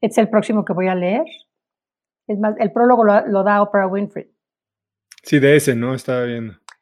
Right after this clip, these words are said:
Speaker 1: Te voy, y te voy a mandar el de, te voy a mandar por WhatsApp, ahorita damos el, el, el, el del poder.
Speaker 2: Buenísimo. ¿Y cómo escoges qué leer? Porque me imagino que te a-, recomiendan libros para aventar para arriba.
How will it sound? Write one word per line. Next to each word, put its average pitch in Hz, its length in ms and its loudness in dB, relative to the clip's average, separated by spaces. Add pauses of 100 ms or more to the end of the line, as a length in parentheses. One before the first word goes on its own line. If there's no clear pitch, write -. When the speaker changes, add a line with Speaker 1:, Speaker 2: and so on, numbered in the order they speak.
(160)
Speaker 1:
Te 208 100 0
voy, 247 240 2
y 240 80 -2
te 233 80 0
voy 240 100 6
a 269 60 6
mandar 240 320 4
el 240 100 2
de, 233 120 2
te 226 100 -4
voy 240 100 0
a 254 40 2
mandar 247 340 2
por 220 160 0
WhatsApp, 208 440 -2
ahorita 214 240 0
damos 214 280 -2 (200)
el, 190 160 -8
el, 180 380 -8
el, 175 320 -12
el 190 160 -8
del 180 420 -10
poder. 196 340 -4 (840)
Speaker 2:
Buenísimo. 151 460 0
¿Y 160 80 0
cómo 240 180 2
escoges 196 480 0
qué 156 160 0
leer? 135 320 2
Porque 131 220 -4
me 139 80 -2
imagino 170 520 -4
que 127 460 -2 (760)
te 139 120 2
a-, 131 60 4
recomiendan 156 680 0
libros 151 560 2
para 127 140 0
aventar 123 360 -2
para 131 100 -4
arriba. 123 420 -8